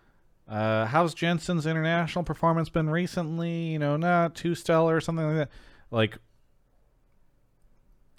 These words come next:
may-, maybe there's a world where suddenly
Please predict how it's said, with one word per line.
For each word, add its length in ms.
may-, 340
maybe 360
there's 200
a 60
world 240
where 120
suddenly 640